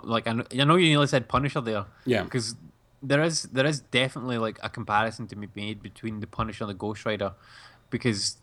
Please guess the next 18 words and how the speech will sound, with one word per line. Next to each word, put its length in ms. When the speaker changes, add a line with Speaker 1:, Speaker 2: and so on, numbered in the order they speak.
Speaker 1:
I 40
mean, 200
they 80
both 540
kill 420
bad 360
people. 360
Like, 280
Speaker 2:
Mm-hmm. 500
Speaker 1:
and 120
it's 200
the 80
same, 640
essentially. 560
Like, 300
and, 340
and, 340
uh, 40